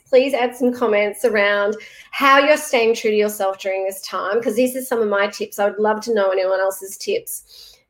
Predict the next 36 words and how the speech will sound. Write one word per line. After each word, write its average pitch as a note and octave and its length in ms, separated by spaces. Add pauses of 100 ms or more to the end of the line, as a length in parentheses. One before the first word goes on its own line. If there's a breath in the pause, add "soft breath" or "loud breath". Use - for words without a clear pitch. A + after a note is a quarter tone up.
(120)
Do C4+ 60
you D4 100
wanna C#4 160
scream G#3 800
like G3+ 260 (140)
I G#3+ 160
wanna A3 180
scream G3 720 (140)
<laughs> - 160
because B3+ 640
of B3 100
all B3 200
the A#3+ 100
emotions A#3 680
and G#3+ 140
this G#3 200
kind G#3+ 240
of, G3+ 140 (300 loud breath)
someone D4 360
said D4 180
to E4 120
me C4+ 140
the B3 100
other A3 140
day, G#3+ 220
and G#3 60
I G3 100
love G#3+ 260
this G#3+ 180
term, G3 340
"We're G#3 80
going G#3 280
through A3 240
the G#3 100
Corona G3 640 (100)
coaster." F#3+ 640